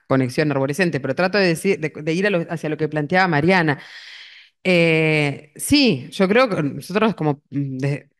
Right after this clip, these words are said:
yo, ah, con-, me confieso una enamorada de los programas integrales, ¿tá? <laughs> Así que quienes me conocen ya lo saben. Creo que es una herramienta súper potente de la universidad,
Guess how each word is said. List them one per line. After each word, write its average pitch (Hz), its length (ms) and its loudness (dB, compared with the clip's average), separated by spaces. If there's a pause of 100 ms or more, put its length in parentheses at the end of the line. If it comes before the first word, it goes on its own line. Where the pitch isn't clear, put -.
(140)
yo, 214 140 -4 (300)
ah, 147 220 -10 (880)
con-, 160 220 0
me 180 140 2
confieso 220 540 4
una 180 560 4
enamorada 165 520 2
de 175 100 4
los 147 120 0
programas 151 340 0
integrales, 135 600 -2
¿tá? 170 320 -2 (100)
<laughs> 233 140 2
Así 208 420 -2
que 170 200 -2 (200)
quienes 196 180 4
me 196 80 4
conocen 208 280 4
ya 196 120 4
lo 175 120 4
saben. 143 380 4
Creo 196 160 2
que 220 80 2
es 226 60 -2
una 196 120 4
herramienta 180 380 2
súper 214 300 -2
potente 190 460 0
de 160 60 2
la 143 100 0
universidad, 147 640 0